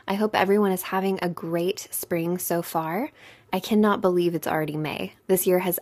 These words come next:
absolutely flown by for me. Part of the reason is because I have been in California quite a lot, helping to, um,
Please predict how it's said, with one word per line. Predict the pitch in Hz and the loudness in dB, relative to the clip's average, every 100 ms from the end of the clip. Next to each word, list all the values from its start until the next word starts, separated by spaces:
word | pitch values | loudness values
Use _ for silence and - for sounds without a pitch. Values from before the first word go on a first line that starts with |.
| - | 0
absolutely | 202 208 - 196 180 175 175 | 0 0 0 0 0 -2 -4
flown | - 175 165 | -6 -4 -4
by | 160 143 | -4 -4
for | - - | -6 -8
me. | 92 - 214 - - - - | -8 -8 -8 -12 -20 -20 -6
Part | - 214 | 2 4
of | 233 | 6
the | 208 | 8
reason | 190 185 180 180 | 8 8 6 2
is | 175 160 | 0 0
because | 160 - 156 156 - | -2 0 0 0 -2
I | 156 | -2
have | 175 160 | -2 -2
been | 165 165 | -2 0
in | - 165 165 175 | 0 0 0 0
California | 175 - 175 196 190 165 170 196 | -2 0 2 2 0 0 0 -2
quite | - 175 170 - | -4 -2 -2 -2
a | |
lot, | 180 156 143 151 - - | -2 0 0 -2 -4 -10
helping | - 170 165 160 156 165 - | -4 -2 0 -2 -2 -4 -6
to, | - 170 160 156 | -4 -2 -2 -2
um, | 156 170 185 | -2 0 -2